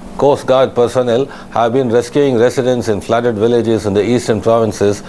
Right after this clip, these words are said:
of Sorsogon, Albay, Camarines Sur, Catanduanes and outlying regions since Tuesday. But provincial authorities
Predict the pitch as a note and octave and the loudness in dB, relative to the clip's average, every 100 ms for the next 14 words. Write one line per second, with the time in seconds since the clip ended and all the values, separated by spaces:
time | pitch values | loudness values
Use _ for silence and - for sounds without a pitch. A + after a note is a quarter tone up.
0 | - - G#2 F#2+ - A#2+ - G2 G#2+ F#2 | -12 -2 0 0 0 -2 -2 0 0 0
1 | A2+ - - - - - - G#2 A#2 A#2 | -4 -10 -20 -20 -20 -20 -6 0 0 2
2 | G#2 G2 A#2+ - - - A#2 B2 A#2+ A2+ | 2 0 -4 -12 -20 -6 -2 0 2 0
3 | A2 A2+ - - G#2+ G2+ C3 - - - | 0 -4 -8 -2 0 0 -2 -10 -20 -20
4 | - - A#2+ C3 B2+ A#2 A#2 A2 A2 - | -20 -6 -2 0 0 0 2 4 2 -2
5 | - G#2+ G#2 A#2+ B2+ B2+ C3+ A#2+ G#2+ B2 | -2 -2 0 0 0 2 2 2 0 0
6 | G2+ E2 - A2 G2+ - B2 F#2+ E2+ D2+ | 0 -4 -4 -4 -2 0 0 0 0 -2
7 | - - - - - - - - G2 G#2+ | -6 -16 -18 -16 -16 -16 -8 -2 -2 2
8 | A#2+ C#3+ C#3 C3 G#2+ B2 B2+ A#2+ A#2+ A2+ | 2 2 2 0 2 2 2 0 -2 -2